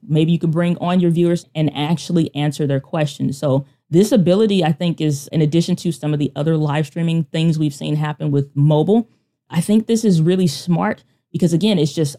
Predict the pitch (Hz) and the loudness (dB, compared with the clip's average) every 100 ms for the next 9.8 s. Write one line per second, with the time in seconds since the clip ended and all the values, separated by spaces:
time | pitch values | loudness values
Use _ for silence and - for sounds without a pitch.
0 | - 151 185 196 185 - 175 156 151 143 | -4 -2 2 2 0 -2 -4 -2 -2 -4
1 | 139 117 - 156 156 185 - 160 156 165 | -4 -8 -4 -4 -2 -4 -4 -4 -2 -4
2 | - 131 147 156 175 185 185 214 196 165 | -4 -2 0 0 2 0 0 0 2 2
3 | 156 _ _ _ - 139 139 170 196 185 | 0 _ _ _ -2 0 2 2 2 2
4 | 170 160 160 160 147 143 180 180 143 143 | 0 0 0 0 -2 -2 -2 -2 -2 -2
5 | 151 147 - 143 - 147 147 139 - 147 | -4 -6 -4 -6 -6 -6 -4 -4 -4 0
6 | 147 147 147 139 139 131 135 139 143 - | 0 2 0 -2 -4 -2 -4 -2 -8 -4
7 | 147 156 175 - 214 226 220 _ _ - | -2 0 0 0 2 2 0 _ _ -4
8 | 143 151 151 135 139 143 135 135 131 131 | -2 0 0 0 0 -2 -4 -2 -2 -6
9 | - 135 131 139 - 156 - | -4 -2 -2 -4 -10 -16 -20